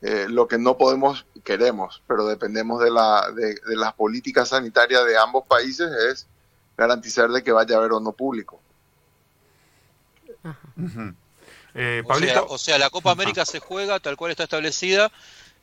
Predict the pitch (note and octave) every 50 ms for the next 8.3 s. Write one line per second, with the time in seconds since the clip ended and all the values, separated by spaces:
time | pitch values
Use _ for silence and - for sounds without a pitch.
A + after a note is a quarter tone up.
0 | _ _ - A#2+ B2+ C3 C3+ C#3 C#3+ D3+ E3 F3 F3+ F3 E3 D3 - - E3+ F3
1 | F#3 E3+ - D3+ C3 A#2+ B2+ C3+ C#3 C#3+ D3 C#3+ D3 D3+ D#3 D#3 D3 - _ _
2 | - B2 - - C3 - - B2+ C3+ D3+ D3 C3 - C#3 C#3+ D#3+ C#3+ A#2+ A#2 A2+
3 | A2+ G#2+ G#2+ G2+ - C#3 - C3 A2+ - B2 B2 C3+ C3 A#2+ A2 G#2+ _ _ _
4 | - B2+ A2+ - C3+ C3+ - B2+ A#2 A2+ A2 G#2+ G#2 G#2 B2 B2 A2 - A2+ -
5 | D#3 D3+ B2+ G2+ F2+ - B2 C#3 - - - _ _ _ - - C3 C3+ A#2 -
6 | A2+ G#2+ G2+ F#2+ _ _ _ _ _ _ _ - A#2 A#2 - - B2+ B2 A#2+ A2+
7 | G#2 G#2 F#2+ F2 F2+ - - A2+ A2 A2 G#2+ G#2+ G2+ A2 G#2 G2+ G2 F#2 - F2
8 | F2+ - - - F2+